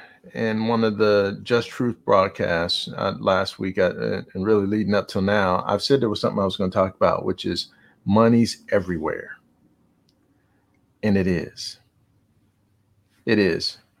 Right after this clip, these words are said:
Right now, a lot of times, a lot of times when, when you're, let's say, stressed about money, and the question is,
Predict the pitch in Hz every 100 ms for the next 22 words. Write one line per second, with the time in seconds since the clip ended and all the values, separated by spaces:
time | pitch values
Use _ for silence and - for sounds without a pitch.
0 | - 127 139 135 135 131 127 120 120 139
1 | 117 110 110 - - _ - - - _
2 | _ _ _ - 113 113 - - - 120
3 | 131 160 170 143 123 - 120 117 113 -
4 | _ _ _ _ _ _ _ _ _ _
5 | _ _ _ 120 117 110 107 107 110 110
6 | 110 - - _ _ 120 - 107 95 -
7 | 110 92 87 - - - _ _ _ _
8 | _ _ - 98 92 95 90 90 - _
9 | _ _ _ _ _ _ _ _ _ _
10 | - 110 104 98 95 95 92 _ _ _
11 | _ _ _ _ _ _ _ _ _ _
12 | _ _ _ _ _ _ _ - 113 -
13 | 123 113 - 104 101 101 98 98 -